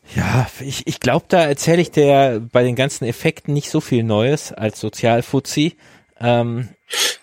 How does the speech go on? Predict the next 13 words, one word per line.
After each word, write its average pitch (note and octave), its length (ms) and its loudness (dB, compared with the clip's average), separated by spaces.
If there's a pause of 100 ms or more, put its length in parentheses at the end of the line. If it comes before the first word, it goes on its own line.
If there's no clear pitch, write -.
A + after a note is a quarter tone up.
(760)
der C3+ 120 2
vorhandene D3+ 540 0
Raum B2+ 200 2
ist - 120 -6
halt E3 160 -2
schon E3+ 160 -4
von, D#3 560 -8
äh, C3 580 -6 (580)
vorhandenen D3+ 540 -2
Männern D3 360 0
sehr C3+ 160 0
besetzt, C#3+ 600 -6
ne? D#3 140 -8